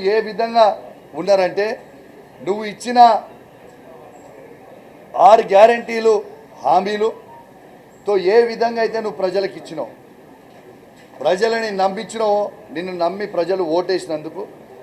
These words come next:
ఇవాళ ప్రజలు పెడుతున్న శాపనార్థులకు కుక్క సావు చచ్చేది రేవంత్ రెడ్డి అని చెప్పి ఈ సందర్భంగా తెలియజేస్తా ఉన్నాను. గ్యారంటీగా చెప్తా ఉన్నాను, ఇది ప్రజలు, తెలంగాణ ప్రజలు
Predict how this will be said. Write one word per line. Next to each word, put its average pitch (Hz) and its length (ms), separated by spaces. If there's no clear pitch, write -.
ఇవాళ 220 200
ప్రజలు 220 440
పెడుతున్న 226 320
శాపనార్థులకు 240 880
కుక్క 262 460
సావు 262 300
చచ్చేది 240 460
రేవంత్ 214 360
రెడ్డి 202 240
అని 202 120
చెప్పి 202 200
ఈ - 100
సందర్భంగా 175 460
తెలియజేస్తా 156 480
ఉన్నాను. 120 340
గ్యారంటీగా 233 680
చెప్తా 220 220
ఉన్నాను, 202 300
ఇది 220 140
ప్రజలు, 220 480
తెలంగాణ 220 600
ప్రజలు 202 340